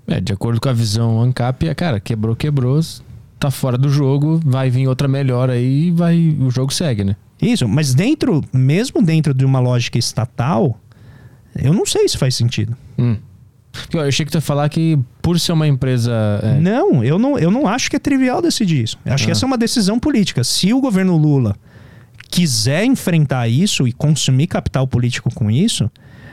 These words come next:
Speaker 2: vai ser equivalente ao capital político que o, o Obama consumiu salvando os bancos americanos, enquanto o imigrante mexicano perdia seu, seu imóvel.
Speaker 1: Uhum.
Speaker 2: Ninguém chegou lá e salvou o imóvel do imigrante mexicano,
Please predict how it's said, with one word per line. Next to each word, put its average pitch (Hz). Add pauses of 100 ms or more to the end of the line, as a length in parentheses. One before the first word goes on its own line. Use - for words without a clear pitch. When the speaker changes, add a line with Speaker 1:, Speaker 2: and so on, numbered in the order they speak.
(120)
Speaker 2:
vai 135
ser -
equivalente 165
ao 226
capital 180
político 143
que -
o, 131
o 143
Obama 143 (380)
consumiu 151
salvando 233
os 359
bancos 220
americanos, 127
enquanto 185 (220)
o 170
imigrante 147
mexicano 165
perdia 302
seu, 202
seu 139
imóvel. 127 (200)
Speaker 1:
Uhum. 104
Speaker 2:
Ninguém 170
chegou 170
lá 147
e 147
salvou 143
o 147
imóvel 131
do 127
imigrante 123
mexicano, 113